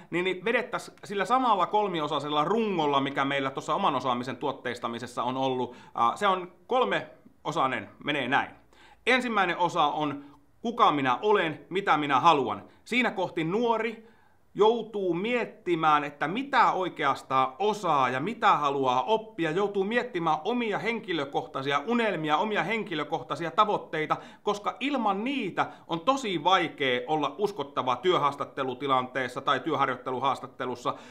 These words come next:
Ää, ja ilman niitä on vaikea ylipäätänsä edes keksiä liikeideaa.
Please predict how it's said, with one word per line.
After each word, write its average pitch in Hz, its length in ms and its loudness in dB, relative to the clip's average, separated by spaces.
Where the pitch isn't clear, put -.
Ää, 147 260 4
ja 196 160 -8
ilman 269 340 2
niitä 262 280 2
on 240 120 2
vaikea 220 480 0
ylipäätänsä 247 540 0
edes 240 140 -2
keksiä 196 580 -2
liikeideaa. 120 800 -6